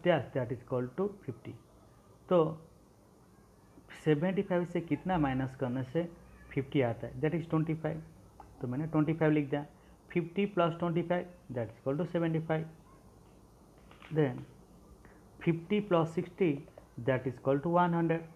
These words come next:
One hundred minus sixty that is equal to fifty। थ्री हंड्रेड ट्वेंटी माइनस वन हंड्रेड ट्वेंटी that is equal to टू हंड्रेड।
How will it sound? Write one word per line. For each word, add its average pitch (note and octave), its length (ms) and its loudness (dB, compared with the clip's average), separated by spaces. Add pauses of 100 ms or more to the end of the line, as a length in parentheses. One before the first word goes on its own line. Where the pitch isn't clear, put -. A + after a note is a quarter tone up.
(400)
One F3 280 6
hundred F#3 340 0
minus F3 340 0
sixty F#3+ 320 -6 (400)
that A#2 180 -8
is A2 80 -8
equal C#3 280 0
to D#3 60 -2 (120)
fifty। E3 300 0 (1300)
थ्री F3+ 200 4
हंड्रेड F3 420 6
ट्वेंटी C#3 340 -2 (360)
माइनस B2+ 480 0
वन A#2 300 0
हंड्रेड D#3 260 -2
ट्वेंटी A#2 340 -8 (560)
that B2+ 200 2
is C3+ 100 -6
equal D#3+ 200 2
to D#3+ 100 -6
टू F3+ 140 2
हंड्रेड। E3 300 0